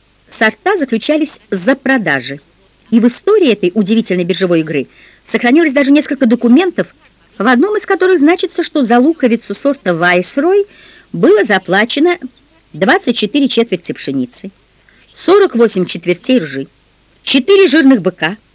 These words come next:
восемь свиней, двенадцать овец, две бочки вина, четыре бочки пива, две бочки масла,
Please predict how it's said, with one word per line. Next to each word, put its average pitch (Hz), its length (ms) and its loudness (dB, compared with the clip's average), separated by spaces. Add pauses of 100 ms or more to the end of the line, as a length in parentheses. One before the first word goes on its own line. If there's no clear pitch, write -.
(320)
восемь 233 480 2
свиней, 185 500 -4 (420)
двенадцать 240 640 0
овец, 175 440 -4 (340)
две 240 280 2
бочки 190 340 -2
вина, 185 300 -2 (1400)
четыре 349 320 0
бочки 359 320 0
пива, 151 360 0 (540)
две 160 220 -4
бочки 240 300 0
масла, 170 420 0